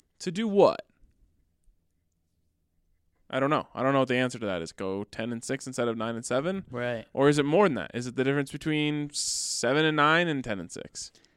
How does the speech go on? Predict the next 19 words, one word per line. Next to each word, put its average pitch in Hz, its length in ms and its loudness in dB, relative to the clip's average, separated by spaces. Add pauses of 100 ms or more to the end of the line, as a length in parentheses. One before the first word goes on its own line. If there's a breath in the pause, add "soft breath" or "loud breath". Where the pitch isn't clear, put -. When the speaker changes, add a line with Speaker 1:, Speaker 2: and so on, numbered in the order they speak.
(160)
Speaker 2:
Crazy 156 280 4
enough, 147 220 2
I 117 80 -2
mean, 110 140 -2
it 107 100 -4
could 139 140 -2
be 117 100 0
a 110 40 -2
two-game, 110 480 -8 (240)
two-game 113 340 -6
difference. - 400 -12
Speaker 1:
Could 180 160 2
be. 165 160 6 (1120)
Is 139 100 -6
that, 151 240 4 (160)
but 135 220 -8 (720)
what's 151 300 0
the 135 80 -4
payoff? - 800 -2